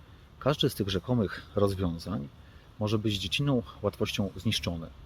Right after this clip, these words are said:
gdyż ludzkość odeszła od moralnego fundamentu. Większość tak zwanego ruchu antysystemowego tworzy coś zupełnie nowego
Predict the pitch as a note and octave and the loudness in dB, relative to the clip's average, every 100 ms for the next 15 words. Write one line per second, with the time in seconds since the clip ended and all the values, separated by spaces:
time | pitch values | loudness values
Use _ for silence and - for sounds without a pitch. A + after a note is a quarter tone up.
0 | - G2 G#2 - - G2 A#2 C3+ - C3+ | -8 -2 -2 -2 -4 -2 -2 -4 -4 -4
1 | - - F#2 F#2 A2+ - B2 - - G2+ | -4 -8 0 4 4 2 -2 -2 -6 -6
2 | - - - - - G#2+ G#2 F#2 F#2+ G#2 | -6 -14 -16 -18 -8 0 4 6 6 4
3 | G2+ - - - A#2 G2+ F#2+ F2+ D#2 - | 2 0 -16 -2 4 6 4 2 -2 -14
4 | - - - - F#2+ D3+ - - - F#2 | -20 -20 -20 -4 2 2 0 -4 -4 -2
5 | F#2+ G#2 B2+ G2 E2+ - - - - - | 2 4 4 2 -4 -8 -18 -18 -12 2
6 | A2+ C3+ G#2 - - - G#2+ - G#2+ F#2+ | 4 6 4 0 -18 -4 -2 0 -2 -2
7 | - G#2+ E2+ E2+ G#2 D3+ - - A2 A2+ | 2 4 2 0 -2 -4 -12 -2 2 4
8 | - A#2 - A2+ A2 D3 D3 C3 A2 E2+ | 2 -4 -4 -4 4 6 8 8 8 6
9 | F2+ | 4